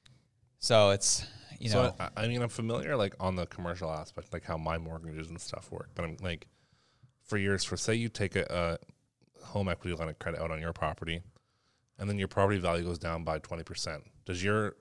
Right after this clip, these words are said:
Speaker 2: line of credit get adjusted by that twenty percent, or did you luck out 'cause you pulled it at the right time?
Speaker 1: That's actually a good question. From what I've understood,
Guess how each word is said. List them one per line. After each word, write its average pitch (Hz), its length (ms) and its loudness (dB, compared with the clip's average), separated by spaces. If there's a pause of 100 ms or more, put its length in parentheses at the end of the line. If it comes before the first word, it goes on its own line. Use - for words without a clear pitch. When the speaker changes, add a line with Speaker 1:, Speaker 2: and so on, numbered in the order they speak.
Speaker 2:
line 95 200 -2
of 90 80 -4
credit 85 260 0
get 90 120 2
adjusted 82 540 -2
by 85 360 2
that 87 160 -4
twenty 85 160 -8
percent, 90 380 -6
or 98 180 0
did 90 200 -4
you 104 80 2
luck 90 240 2
out 87 180 0
'cause - 160 -8
you 90 60 -6
pulled 87 300 -4
it - 20 -4
at 76 60 -8
the 76 80 -6
right 78 180 -6
time? 78 300 -14 (800)
Speaker 1:
That's 113 320 2
actually 110 340 4
a 98 40 2
good 98 160 2
question. 127 580 2
From 113 200 -2
what 104 120 4
I've 92 120 4
understood, 90 720 2